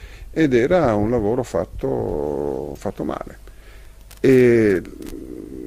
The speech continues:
e questa è anche una responsabilità d'ordine sociale attraverso la forma. La forma è il contenuto.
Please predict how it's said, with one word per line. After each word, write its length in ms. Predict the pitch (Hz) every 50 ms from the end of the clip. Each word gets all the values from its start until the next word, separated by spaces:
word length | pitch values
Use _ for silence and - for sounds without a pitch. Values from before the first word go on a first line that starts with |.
| 57 - - - - - - -
e 140 | - 139 131
questa 600 | - - 170 175 202 208 - - - - 156 117
è 140 | 90 127 131
anche 560 | 127 131 147 165 170 170 - - - 165 147
una 400 | 120 120 127 139 147 139 127 117
responsabilità 1200 | 107 110 107 - - 113 107 - - 120 113 110 113 104 107 104 - - 127 123 143 151 - - -
d'ordine 580 | - 101 110 127 147 143 117 101 95 101 101 98
sociale 580 | - - 131 - - - 135 147 156 156 151
attraverso 540 | 135 120 - - 101 90 104 110 107 - 104
la 80 | 92 90
forma. 460 | - - 139 123 107 87 92 92 92
La 80 | 98 104
forma 420 | - - 151 160 143 127 113 -
è 80 | - 143
il 200 | 156 143 110 101
contenuto. 800 | - - 87 82 - - 76 58 73 80 - - - - -